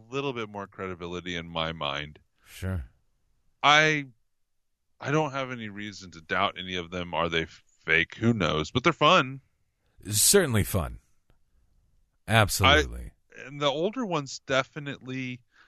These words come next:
Speaker 1: they, so nowadays, you know, since the nineties, you could get on the internet and find, you know, however many of these, and you could go on Reddit and type out your own one, and it all sounds the same.
Speaker 2: Yeah.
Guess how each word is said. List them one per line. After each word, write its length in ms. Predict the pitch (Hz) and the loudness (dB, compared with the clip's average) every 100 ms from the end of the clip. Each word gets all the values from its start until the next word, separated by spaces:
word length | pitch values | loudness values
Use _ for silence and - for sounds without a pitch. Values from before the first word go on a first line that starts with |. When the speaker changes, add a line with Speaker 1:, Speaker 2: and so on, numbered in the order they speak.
| _ | _
Speaker 1:
they, 140 | - 151 147 - | 4 4 2 -12
so 220 | - - | -8 -4
nowadays, 1040 | 151 147 160 214 208 131 110 104 110 - - _ _ | 0 4 4 4 2 2 2 2 -2 -10 -14 _ _
you 180 | 127 131 | -4 0
know, 60 | 127 | 2
since 280 | - 151 | 0 -6
the 100 | - | -4
nineties, 560 | 131 131 175 139 107 107 | 2 4 2 -2 -8 -10
you 100 | 151 | -10
could 140 | 160 165 | -6 0
get 180 | 170 180 | 4 6
on 180 | 175 | 4
the 80 | 156 | 2
internet 360 | 160 170 120 95 | 2 2 2 0
and 120 | 127 | -4
find, 380 | - 143 156 151 - _ _ _ _ _ 120 | 2 4 2 -4 -16 _ _ _ _ _ -4
you 160 | 123 | 4
know, 280 | 117 117 107 - - - - - | 6 6 2 -6 -18 -20 -20 -6
however 400 | 156 175 202 202 | 2 4 6 2
many 300 | 170 175 160 | 0 -4 -4
of 140 | 131 | -6
these, 300 | 113 113 110 | -4 -4 -4
and 120 | 113 123 | -4 -2
you 100 | 127 | -2
could 140 | 117 | 2
go 160 | 127 131 | 4 4
on 120 | 117 | 4
Reddit 300 | 127 131 113 | 0 -2 -6
and 100 | 107 | -6
type 240 | 160 160 | -2 -2
out 140 | 147 120 | 0 -2
your 140 | 117 | 0
own 240 | 117 110 98 | -2 -2 0
one, 260 | 104 98 | 0 0
and 140 | 92 95 | 0 2
it 40 | |
all 280 | 107 131 123 | 2 2 0
sounds 360 | - 113 110 | -2 -4 -4
the 80 | 101 | -10
same. 400 | 92 123 117 101 - - | -4 2 2 2 -6 -12
Speaker 2:
Yeah. 200 | 95 82 | -6 -6